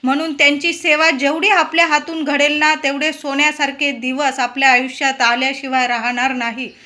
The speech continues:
म्हणून कुणाच विषयी चिंता करू नका, सर्व चिंता करणारे बसलेले आहे.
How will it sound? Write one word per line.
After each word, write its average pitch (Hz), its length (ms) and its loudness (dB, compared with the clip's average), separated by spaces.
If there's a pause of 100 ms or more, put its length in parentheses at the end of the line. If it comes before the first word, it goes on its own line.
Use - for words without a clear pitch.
(280)
म्हणून 302 260 -2
कुणाच 359 460 2
विषयी 359 380 2
चिंता 339 400 2
करू 320 280 -4
नका, 302 380 2
सर्व 302 360 -2
चिंता 294 420 0
करणारे 277 500 0
बसलेले 277 500 -2
आहे. 247 400 2